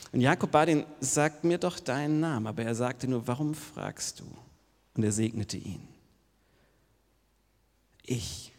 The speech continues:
habe Gott von Angesicht gesehen", rief Jakob, "und ich lebe noch." Darum nannte er den Ort Penuel.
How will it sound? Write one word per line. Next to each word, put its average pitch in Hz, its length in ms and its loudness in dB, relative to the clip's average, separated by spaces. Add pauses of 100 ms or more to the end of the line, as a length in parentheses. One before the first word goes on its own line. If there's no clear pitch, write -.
habe 117 200 -2
Gott 117 240 0
von 110 220 -2
Angesicht 110 600 -2
gesehen", 107 320 -4
rief 104 280 -6
Jakob, 110 320 -4
"und 117 200 -4
ich - 180 -6
lebe 113 360 -4
noch." - 440 -14 (640)
Darum 120 340 4
nannte 117 260 4
er 113 60 0
den 113 140 2
Ort 113 320 0 (300)
Penuel. 107 480 -2